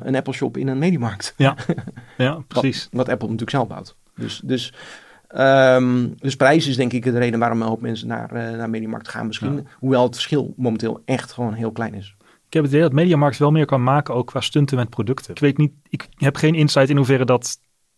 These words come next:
Speaker 2: gereguleerd wordt door Apple.
Speaker 1: Wij mogen ook stunten met producten. Apple
Speaker 2: Oké.
Speaker 1: zal zich nooit bemoeien met de prijs van producten.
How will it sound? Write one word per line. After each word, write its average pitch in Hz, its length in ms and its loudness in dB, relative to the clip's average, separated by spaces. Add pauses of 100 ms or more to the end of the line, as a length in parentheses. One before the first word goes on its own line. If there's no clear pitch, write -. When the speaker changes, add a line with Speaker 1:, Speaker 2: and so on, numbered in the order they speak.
(100)
Speaker 2:
gereguleerd 139 640 4
wordt 185 160 2
door 185 120 0
Apple. 202 360 4
Speaker 1:
Wij 156 100 4
mogen 120 240 0
ook 135 80 -2
stunten - 240 -4
met 104 120 -4
producten. 110 480 -8
Apple 156 220 -2
Speaker 2:
Oké. 156 100 2
Speaker 1:
zal 160 140 2
zich 135 140 -8
nooit 165 400 2
bemoeien 131 600 -4
met 120 300 -6
de 117 100 -10
prijs 120 240 0
van - 100 -12
producten. - 340 -14